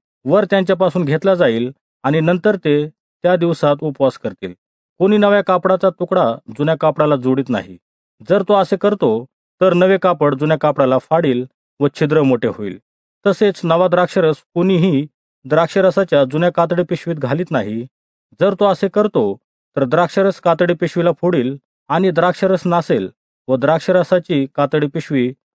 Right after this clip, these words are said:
याचा नाश होईल. म्हणून नवा द्राक्षरस नव्या कातडी पिशवीतच घालतात. नंतर असे झाले की येशू शब्बात दिवशी शेतातून जात असता त्याचे शिष्य कणसे मोडू लागले.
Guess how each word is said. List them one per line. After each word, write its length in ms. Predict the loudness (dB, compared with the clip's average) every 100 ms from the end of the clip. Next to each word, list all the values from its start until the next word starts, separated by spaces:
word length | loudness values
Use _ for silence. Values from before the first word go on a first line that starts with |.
| _ -4
याचा 240 | -2 0
नाश 260 | 0 -2 -4
होईल. 160 | -12 -14 _ _ _ _
म्हणून 320 | 0 2 2
नवा 240 | 2 2
द्राक्षरस 580 | 2 0 0 0 0 -2 -4
नव्या 260 | 0 0
कातडी 340 | 0 0 0 -2
पिशवीतच 560 | -4 -8 -8 -6 -6
घालतात. 400 | -4 -4 -2 -4 -6 _ _ _
नंतर 260 | -2 0 2
असे 240 | 2 2
झाले 260 | 0 2 0
की 320 | -2 -6 -6 -12 _ _ _ -4
येशू 300 | -4 0 -2
शब्बात 380 | 0 0 2 2
दिवशी 420 | 0 0 -2 -2
शेतातून 480 | 0 0 0 -2 -2
जात 200 | 0 0
असता 400 | -2 0 -4 -4 -12 _ _ _
त्याचे 220 | -2 -2
शिष्य 400 | -2 -4 0 0 2
कणसे 280 | 0 0 0
मोडू 260 | 0 0
लागले. 340 | 0 0 -4